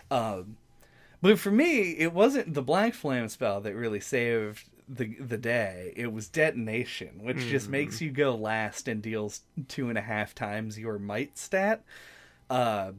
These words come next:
Speaker 1: so it was just dealing huge, comical amounts of damage. Uh, and was just, I don't know, that was, like, my go-to thing. I also liked, um, Pangorama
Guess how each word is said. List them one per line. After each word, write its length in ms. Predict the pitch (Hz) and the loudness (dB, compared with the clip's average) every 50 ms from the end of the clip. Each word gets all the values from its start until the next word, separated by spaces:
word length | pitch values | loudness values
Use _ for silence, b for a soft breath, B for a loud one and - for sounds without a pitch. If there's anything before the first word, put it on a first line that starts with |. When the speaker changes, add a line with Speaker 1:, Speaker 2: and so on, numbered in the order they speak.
| - _ _ | -18 _ _
Speaker 1:
so 140 | - 185 175 | 4 6 8
it 20 | |
was 140 | 175 180 170 | 8 8 8
just 180 | 233 277 226 170 | 6 6 6 4
dealing 300 | 175 185 185 165 139 127 | 2 2 2 2 2 0
huge, 680 | 120 - - 165 156 143 135 127 120 117 110 120 - - 143 - | -2 -4 -2 0 2 4 2 2 0 -2 -12 -14 -14 -16 -12 -8
comical 640 | - - 175 156 143 143 139 127 - 143 131 127 | 0 2 4 4 4 4 0 0 0 0 2 2
amounts 380 | 123 120 113 107 110 107 - - | 2 0 0 -2 -2 -4 -6 -8
of 100 | 110 95 | -12 -10
damage. 640 | - 113 110 110 110 104 98 90 85 92 - - - b b b b b b b b b _ - | -6 -6 -4 -4 -4 -6 -6 -8 -10 -12 -12 -16 -18 b b b b b b b b b _ -4
Uh, 480 | 113 113 110 98 90 87 80 71 67 - b b b b b b b b b _ _ _ _ | -4 -4 -4 -8 -12 -12 -12 -14 -14 -14 b b b b b b b b b _ _ _ _
and 400 | 156 147 131 123 120 113 110 113 | 4 4 4 4 2 0 -4 -2
was 400 | 113 127 123 117 110 110 107 104 120 - _ - | 2 2 2 4 2 -2 -6 -12 -16 -20 _ -10
just, 340 | 156 127 151 139 123 - - | 0 4 4 4 4 2 -2
I 120 | 85 110 117 | 0 0 2
don't 120 | 117 113 104 | 0 0 -2
know, 160 | 101 104 107 | -2 -2 -2
that 160 | 117 120 131 | 0 0 2
was, 160 | 131 127 117 | 2 2 2
like, 180 | 143 143 127 120 | 2 2 2 2
my 160 | 139 123 117 | 0 0 0
go-to 540 | 117 117 127 117 120 123 123 - - 135 117 | 0 0 0 0 0 -2 -4 -4 -6 -6 -6
thing. 500 | 107 - - 117 113 113 123 151 170 160 B B B B B B B B B _ _ _ _ - - - | -6 -4 -2 0 0 0 0 -2 -4 -4 B B B B B B B B B _ _ _ _ -20 -4 6
I 120 | - 151 156 | 8 10 10
also 260 | 165 160 - 175 156 | 10 8 6 4 6
liked, 360 | 143 143 139 139 131 - - | 6 6 6 4 2 2 4
um, 480 | 131 117 110 104 101 98 98 98 98 - _ _ _ _ _ _ _ _ _ - 160 - | 4 6 6 4 0 -2 -6 -8 -8 -10 _ _ _ _ _ _ _ _ _ -12 -10 0
Pangorama 1000 | - 160 147 143 147 147 135 127 123 123 123 127 127 127 127 120 107 104 104 104 | 2 4 4 4 2 2 2 2 4 4 4 2 2 2 2 0 -2 -2 -4 -8